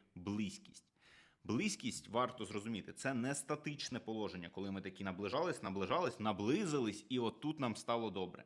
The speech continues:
Ні, близькість — це здатність чергувати наближення і віддалення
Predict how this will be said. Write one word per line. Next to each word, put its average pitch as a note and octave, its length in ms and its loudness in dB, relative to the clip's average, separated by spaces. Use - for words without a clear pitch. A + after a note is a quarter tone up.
Ні, F#2+ 320 2
близькість — G#2 720 -2
це C3 220 0
здатність G#2+ 920 2
чергувати A2+ 640 2
наближення G#2+ 920 -2
і F#3 160 -4
віддалення D#3 920 4